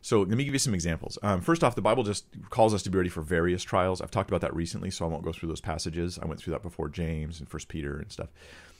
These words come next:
Also, Paul, he wrote about one of his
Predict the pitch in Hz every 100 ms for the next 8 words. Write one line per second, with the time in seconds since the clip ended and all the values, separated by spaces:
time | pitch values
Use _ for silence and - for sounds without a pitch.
0 | - - - 147 160 123 - 170 139 78
1 | - - - - 165 165 147 117 98 113
2 | 135 95 87